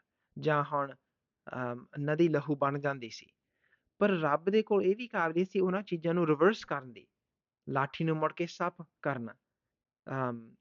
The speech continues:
ਕੋੜ ਜਿਹੜਾ ਹੱਥ ਵਿੱਚ ਪਾਉਣਾ ਸੀ, ਮੁੜ ਕੇ ਫਿਰ ਸਾਫ਼ ਕਰਨਾ, ਉਹਦਾ ਹੱਥ ਜਿਹੜਾ ਪਹਿਲਾਂ ਉਹਨਾਂ ਨੂੰ ਨਿਸ਼ਾਨ ਦਿੱਤਾ ਸੀ ਇਸਰਾਏਲੀਆਂ ਨੂੰ, ਤੇ ਫਿਰ ਨਦੀ ਨੂੰ ਸੱਤਾਂ ਦਿਨਾਂ ਬਾਅਦ ਮੁੜ ਕੇ ਸਾਫ਼ ਕਰਨਾ। ਸੋ ਸਿਰਫ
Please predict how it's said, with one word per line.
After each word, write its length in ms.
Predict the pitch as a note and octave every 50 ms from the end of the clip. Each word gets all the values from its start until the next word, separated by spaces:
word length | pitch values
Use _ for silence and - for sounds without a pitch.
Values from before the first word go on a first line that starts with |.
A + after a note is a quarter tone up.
| _ _ _
ਕੋੜ 260 | - D#3 E3 F#3+ G3+
ਜਿਹੜਾ 180 | F3+ F#3 F3+ G3
ਹੱਥ 240 | G3 E3+ D#3 - D#3+
ਵਿੱਚ 180 | D#3+ D#3+ -
ਪਾਉਣਾ 240 | E3 E3 D#3+ D#3+ E3
ਸੀ, 140 | E3 F3 E3+
ਮੁੜ 200 | E3 D#3 D#3 D#3
ਕੇ 180 | - F3+ E3+
ਫਿਰ 240 | E3 - F3 E3 D#3 _ _ _
ਸਾਫ਼ 380 | - - E3 D#3 D#3 - -
ਕਰਨਾ, 340 | - D#3 C3+ C3+ A#2+ A2 A2 -
ਉਹਦਾ 200 | - C#3+ C#3+ C#3
ਹੱਥ 80 | C3
ਜਿਹੜਾ 160 | C3 C#3 D#3 E3
ਪਹਿਲਾਂ 380 | - - C#3+ D#3 F3 E3 C#3
ਉਹਨਾਂ 200 | C3+ C#3+ D3+ D#3
ਨੂੰ 100 | D#3+ D3+
ਨਿਸ਼ਾਨ 340 | C#3+ B2+ - - B2 A#2+ A#2+
ਦਿੱਤਾ 220 | B2 B2 - D3+
ਸੀ 120 | C#3+ C#3 C3+
ਇਸਰਾਏਲੀਆਂ 440 | B2 - - B2 A#2 A2+ A2+ A2 G#2+
ਨੂੰ, 100 | - _ _ _ _ _ - _ _ _ _
ਤੇ 80 | - D#3
ਫਿਰ 260 | - - F3 F#3 F3
ਨਦੀ 320 | D#3 C#3+ C#3+ D3+ G3 G#3
ਨੂੰ 220 | G#3 F#3+ F#3 F3 - -
ਸੱਤਾਂ 320 | - - D#3 - - F3
ਦਿਨਾਂ 240 | E3+ D#3+ D#3 D#3+ D#3
ਬਾਅਦ 160 | D#3 D#3+ E3+ F3
ਮੁੜ 280 | D#3 D3+ D3 D3+ D#3
ਕੇ 200 | D#3 - - D3+
ਸਾਫ਼ 360 | C#3+ - - C3+ B2 B2+ - _
ਕਰਨਾ। 260 | - A#2 A2 G#2+ A2 - _ - - - _
ਸੋ 120 | - - F#3+
ਸਿਰਫ 260 | - A3+ A3 G#3+